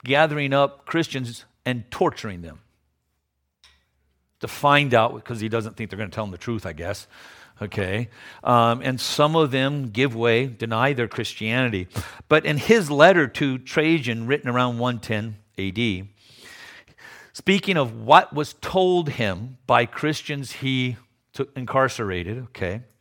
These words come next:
and questioned, "On a stated day, they had been accustomed to meeting before daybreak." So what day of the week is that?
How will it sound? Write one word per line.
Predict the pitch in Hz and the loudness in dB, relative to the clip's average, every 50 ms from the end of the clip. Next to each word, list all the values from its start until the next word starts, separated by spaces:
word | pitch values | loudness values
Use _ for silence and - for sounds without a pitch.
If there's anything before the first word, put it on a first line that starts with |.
| _ _ - | _ _ -16
and | 101 95 | -14 -12
questioned, | - - 139 127 - - - - - - _ _ _ - - - - | -2 0 0 0 0 -4 -10 -18 -20 -20 _ _ _ -20 -20 -16 -2
"On | - 151 156 165 | 2 4 4 6
a | 165 | 4
stated | 156 - - - 170 165 208 220 254 220 156 | 4 0 2 4 4 4 4 4 0 -2 0
day, | 123 113 95 85 82 85 135 139 - _ _ _ _ _ _ _ _ _ _ _ _ _ _ _ _ - - - - _ | 2 2 2 2 0 -4 -6 -10 -14 _ _ _ _ _ _ _ _ _ _ _ _ _ _ _ _ -20 -20 -20 -20 _
they | - 131 139 143 151 | 0 2 4 4 6
had | 170 180 190 160 | 6 6 4 4
been | 131 139 139 156 | 2 2 2 2
accustomed | 160 - - - - 262 233 - - - 107 82 76 85 110 131 135 - _ _ _ _ _ _ - - - - _ _ | 0 -2 0 2 4 4 4 2 -2 -8 -8 -8 -8 -12 -16 -16 -18 -20 _ _ _ _ _ _ -20 -20 -20 -20 _ _
to | - 151 | -6 -4
meeting | 147 147 175 202 190 170 170 170 | 0 2 2 4 4 2 2 0
before | 165 175 160 - 170 170 165 | 0 -2 -2 0 0 0 2
daybreak." | 151 170 175 175 160 127 117 104 92 98 - | 4 6 6 6 6 4 2 0 -2 -4 -8
So | - - 127 | -8 -6 0
what | 117 147 156 147 | 2 2 4 4
day | 139 135 | 2 0
of | 127 123 | 0 0
the | 123 | -2
week | 127 123 - - | -4 -4 -6 -6
is | 90 87 | -10 -10
that? | 87 82 82 - | -10 -12 -14 -16